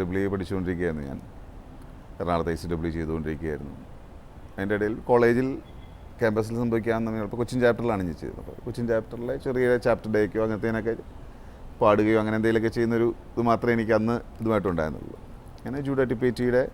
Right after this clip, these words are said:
സുഹൃത്തായ ഒരാൾ കാണുകയും, അന്ന് ജൂഡ ടിപ്പേറ്റി ഈ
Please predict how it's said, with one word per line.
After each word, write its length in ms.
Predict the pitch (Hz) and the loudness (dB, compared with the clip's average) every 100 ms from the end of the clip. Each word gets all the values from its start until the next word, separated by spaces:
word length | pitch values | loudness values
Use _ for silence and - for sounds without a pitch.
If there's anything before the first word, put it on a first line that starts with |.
| - - - - - - - - - | -12 -18 -18 -18 -18 -18 -18 -18 -2
സുഹൃത്തായ 440 | 120 107 110 107 104 101 - - - 95 | 0 4 6 8 6 2 -6 -16 -10 0
ഒരാൾ 240 | 98 95 90 | 2 2 0
കാണുകയും, 400 | 90 87 87 92 | -2 0 0 0
അന്ന് 120 | 101 104 | 0 0
ജൂഡ 120 | 107 101 | 2 0
ടിപ്പേറ്റി 300 | 104 101 | 0 -2
ഈ 20 | 120 | 0